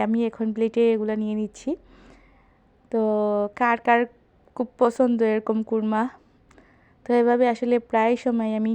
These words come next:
করা হয় কুরমাগুলা। তো অনেক মজা করে খেয়েছি। আর এভাবে আমি কাজে, কাঁচি দিয়ে কেটে নেই পরোটাগুলা। আপনারা এভাবে কেটে নেবেন। খুব লোভনীয় একটা খাবার। তো সকালে নাস্তাটা কমপ্লিট করে ফেললাম।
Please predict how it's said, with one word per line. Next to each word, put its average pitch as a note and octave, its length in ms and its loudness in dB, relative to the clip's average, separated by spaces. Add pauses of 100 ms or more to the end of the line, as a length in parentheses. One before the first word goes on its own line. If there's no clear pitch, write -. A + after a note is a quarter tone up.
করা A3 280 0
হয় A3+ 260 0 (200)
কুরমাগুলা। G#3 640 -4 (880)
তো A3 80 0 (320)
অনেক C#4 300 2
মজা C#4+ 280 4
করে D4+ 220 0
খেয়েছি। C4+ 480 2 (340)
আর A3 240 -2
এভাবে A#3 280 0
আমি A#3+ 180 0
কাজে, A#3 200 -2 (140)
কাঁচি A#3 260 -2
দিয়ে A3+ 180 0
কেটে A3+ 300 -2
নেই A3 180 0 (220)
পরোটাগুলা। G#3 600 -2 (580)
আপনারা B3 340 0 (100)
এভাবে A#3 280 0
কেটে A#3 280 0
নেবেন। A3 300 -2 (360)
খুব - 200 -18
লোভনীয় B3 500 2
একটা A3 240 -6
খাবার। G#3+ 360 -2 (280)
তো G#3+ 120 -4 (320)
সকালে G#3+ 340 -4
নাস্তাটা A3 440 -6
কমপ্লিট A3 360 -6
করে A3 180 -2
ফেললাম। G#3 400 -6